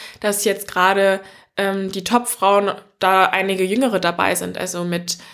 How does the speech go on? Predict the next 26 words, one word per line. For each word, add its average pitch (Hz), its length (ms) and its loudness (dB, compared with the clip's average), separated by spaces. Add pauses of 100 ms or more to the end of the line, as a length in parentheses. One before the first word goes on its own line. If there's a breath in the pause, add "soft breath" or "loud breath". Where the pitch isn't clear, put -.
(160 loud breath)
gut, - 100 -16
Anna 190 180 0
Gehring 208 340 2
ist 220 140 0
ja 226 80 0
jetzt 208 320 0
bei 214 80 2
den 208 160 -2
Frauen, 196 540 2
Alina 185 400 0
Reh 220 240 2
ist 214 120 0
ja 196 100 -2
eigentlich 190 280 -4
auch 233 100 4
noch 233 220 2
U 214 60 -6
dreiundzwanzig 202 800 -2
gewesen 202 440 0
letztes 190 440 -6
Jahr 185 320 0
und, 175 220 -8
ähm, 175 180 -4
Constanze 190 600 0
auch 226 180 2
noch. 208 260 0